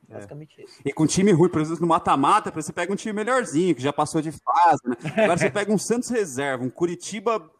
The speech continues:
Speaker 1: capengo, um Atlético Goianiense que, mano, e não ganha de ninguém, cara.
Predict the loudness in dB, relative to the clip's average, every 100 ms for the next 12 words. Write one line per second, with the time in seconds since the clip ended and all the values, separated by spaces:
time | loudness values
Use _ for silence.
0 | _ _ _ -4 -4 -4 2 6 6 2
1 | -4 -10 _ _ -6 -4 -4 -10 -10 -4
2 | -2 0 0 0 -2 -6 -16 -20 _ -6
3 | -2 -2 -6 -12 _ _ _ _ _ _
4 | _ _ _ -12 -10 -6 0 0 0 -4
5 | -4 -2 -2 -4 -6 -12 -12 -18